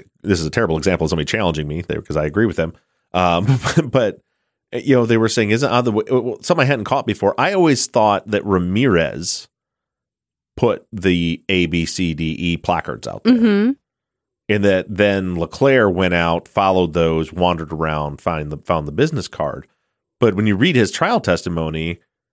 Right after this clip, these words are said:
Speaker 1: he's saying that he's the one
Speaker 2: Yeah.
Speaker 1: that put those out there. And
Speaker 2: Yeah,
Speaker 1: if we
Speaker 2: I
Speaker 1: go
Speaker 2: noticed that
Speaker 1: back a
Speaker 2: too.
Speaker 1: few episodes to the business card episode about, you know,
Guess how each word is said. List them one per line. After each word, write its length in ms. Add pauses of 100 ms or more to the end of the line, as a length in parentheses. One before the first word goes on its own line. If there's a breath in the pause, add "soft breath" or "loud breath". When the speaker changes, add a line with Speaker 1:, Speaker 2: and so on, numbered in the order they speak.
(380)
Speaker 1:
he's 280
saying 260
that 100
he's 460
the 80
one 440
Speaker 2:
Yeah. 260 (760)
Speaker 1:
that 120
put 160
those 200
out 220
there. 220
And 100
Speaker 2:
Yeah, 80
Speaker 1:
if 60
we 60
Speaker 2:
I 20
Speaker 1:
go 80
Speaker 2:
noticed 120
that 180
Speaker 1:
back 60
a 60
Speaker 2:
too. 40
Speaker 1:
few 240
episodes 560
to 40
the 80
business 280
card 220
episode 400
about, 340
you 100
know, 140